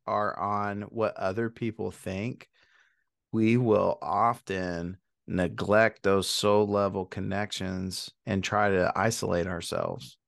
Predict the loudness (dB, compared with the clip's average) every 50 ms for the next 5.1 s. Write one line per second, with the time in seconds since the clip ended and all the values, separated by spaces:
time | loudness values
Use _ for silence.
0 | _ _ _ _ _ _ _ _ _ _ _ _ _ 0 2 4 4 6 6 4
1 | 4 2 0 -2 -6 -8 -6 -4 -2 -2 -2 -4 -4 -6 -6 -4 0 2 2 2
2 | 2 0 -2 -2 -2 -2 -2 -2 -4 -2 0 0 0 0 -2 -6 -8 -6 -4 -2
3 | -2 -2 -2 -2 -2 -2 -2 0 0 0 0 -2 -4 -6 -10 -8 -8 -8 -8 -6
4 | -6 -4 -4 -4 -4 -4 -6 -4 -4 -6 -6 -8 -8 -10 -6 -2 -2 0 0 0
5 | -2 -6